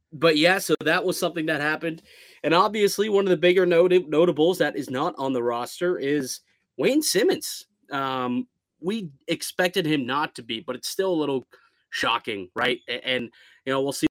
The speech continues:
what ends up happening with him. But when you look at this roster, I think probably the one thing that might get people a little upset, like, everyone kind of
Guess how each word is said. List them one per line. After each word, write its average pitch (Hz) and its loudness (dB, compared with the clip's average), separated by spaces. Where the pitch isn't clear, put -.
what 156 4
ends 143 -2
up 135 -2
happening 127 -2
with 113 -6
him. 123 -4
But 135 0
when 156 6
you 165 2
look 190 2
at 151 0
this 135 -2
roster, 131 -2
I 123 -6
think 135 -4
probably 156 2
the 113 -2
one 165 2
thing 139 -2
that 123 -2
might 131 -4
get - -4
people 123 -4
a 117 -2
little 131 2
upset, 107 -4
like, 107 -6
everyone 175 2
kind 240 2
of 208 0